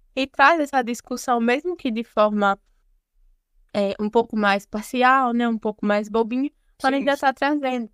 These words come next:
Speaker 1: É, isso que o Lucas falou, de ele destruir todas as raízes dela,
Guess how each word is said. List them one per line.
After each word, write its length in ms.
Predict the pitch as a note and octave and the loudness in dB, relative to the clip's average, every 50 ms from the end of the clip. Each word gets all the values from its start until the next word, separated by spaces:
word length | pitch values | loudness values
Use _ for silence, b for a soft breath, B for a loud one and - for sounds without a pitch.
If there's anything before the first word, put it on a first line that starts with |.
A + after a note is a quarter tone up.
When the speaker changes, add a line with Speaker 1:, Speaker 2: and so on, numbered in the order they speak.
| _ _ _ _ _ _ | _ _ _ _ _ _
Speaker 1:
É, 520 | - G#3+ G#3 G#3 G#3 G#3 G#3 G#3+ G#3+ - - _ _ _ | -4 -2 -2 0 0 0 -2 -2 -2 -4 -8 _ _ _
isso 320 | - A3+ B3+ C#4+ - D4 | -4 -2 -2 -2 -4 -6
que 120 | C#4+ - C4 | -2 -2 0
o 40 | A#3+ | 0
Lucas 280 | A#3+ A#3 - A3 G#3+ | 0 -2 -6 -10 -6
falou, 460 | - A3+ G3+ G3 F#3+ G#3 A3+ B3 B3+ | -2 -2 -2 -2 -2 0 0 0 0
de 140 | A3+ F#3+ G#3 | 0 -2 -2
ele 400 | G#3 G#3 G3+ G3+ G3 F#3+ F#3+ F#3+ | -2 0 -2 -4 -4 -6 -10 -10
destruir 800 | - G#3 G#3 - - - - G#3+ G#3+ G#3 G3 G3+ G#3+ C4 D4+ D#4 - _ _ _ _ | -8 -8 -8 -8 -10 -8 -4 -2 -2 0 0 -2 -2 -2 -4 -6 -8 _ _ _ _
todas 320 | - G#3+ A3 G#3 G#3 G3+ | -2 -2 0 0 -2 -4
as 180 | G3+ F#3+ F#3+ F#3+ | -4 -4 -6 -6
raízes 400 | - G#3 F#3+ F#3+ F#3+ F#3+ G3 G3 | -4 -4 -4 -2 -4 -6 -6 -2
dela, 300 | F#3+ G3+ A3 B3 C4+ | 0 2 2 2 0